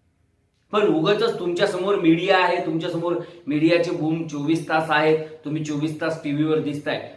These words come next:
म्हणून वाटेल ते बोलायचं, उचललं, जीभ उचलायची आणि टाळाला लावायची, हे योग्य नाही पाटील. म्हणजे झालंय काय की मराठा समाजाबद्दल ब्रशब्द काढायला कुणी तयार नाही.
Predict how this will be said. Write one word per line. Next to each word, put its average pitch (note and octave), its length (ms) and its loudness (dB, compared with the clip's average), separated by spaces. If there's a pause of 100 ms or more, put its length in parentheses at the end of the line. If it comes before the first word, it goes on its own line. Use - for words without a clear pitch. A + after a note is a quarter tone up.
म्हणून E3 360 0
वाटेल G3+ 640 4
ते G3 60 2
बोलायचं, E3+ 460 2
उचललं, C3+ 760 -2
जीभ D3+ 240 -2
उचलायची D3+ 400 -4
आणि D3+ 220 -4
टाळाला C3+ 360 -2
लावायची, A#2+ 380 -6 (300)
हे D#3+ 80 4
योग्य D3 360 0
नाही F3 140 2
पाटील. - 300 -4 (1400)
म्हणजे F3 200 -2
झालंय G3+ 420 2
काय D#3+ 520 2 (200)
की E3+ 80 -6
मराठा E3 340 0
समाजाबद्दल F3+ 640 -2
ब्रशब्द F3 440 -2
काढायला E3+ 360 0
कुणी F3 320 -4
तयार E3+ 240 0
नाही. D#3+ 220 -2